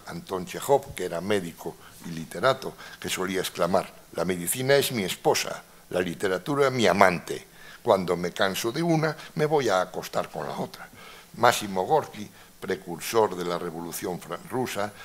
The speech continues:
eh, eh, Santa Bernadette, Alfonso doce y muchos más murieron de tuberculosis. Alejandro Dumas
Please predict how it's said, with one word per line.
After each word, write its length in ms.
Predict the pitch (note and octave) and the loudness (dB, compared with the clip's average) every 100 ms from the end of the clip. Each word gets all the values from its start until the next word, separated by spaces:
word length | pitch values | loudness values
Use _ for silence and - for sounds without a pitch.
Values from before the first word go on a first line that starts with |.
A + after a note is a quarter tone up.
| - | -12
eh, 460 | - G2+ G#2 F#2 F2 | -2 -2 -2 -6 -6
eh, 20 | |
Santa 400 | F2 G#2 F2+ F2+ | 4 4 4 0
Bernadette, 720 | E2 F2+ F2 F2 B2 C3 - | 0 -2 -4 0 4 4 2
Alfonso 400 | F#2 - G#2 - | -2 0 0 2
doce 320 | G#2 A2+ - - | 2 2 0 -4
y 120 | A2 | -2
muchos 460 | A#2 A2 - - - | 0 -2 -4 -6 -8
más 260 | - - - - - - | -8 -8 -10 -12 -16 -10
murieron 520 | F2 E2+ F2+ D#2 D2+ D2+ | -8 -2 -2 -2 -4 -6
de 100 | D2+ | -8
tuberculosis. 760 | D2 C#2 - D2 C2+ - D#2+ - - - - - - | -8 -12 -12 -12 -12 -14 -16 -18 -20 -20 -20 -20 -12
Alejandro 460 | G#2+ - C#3+ C3 C3+ | -6 0 0 2 0
Dumas 440 | D3 C3 C3 | 0 -2 -4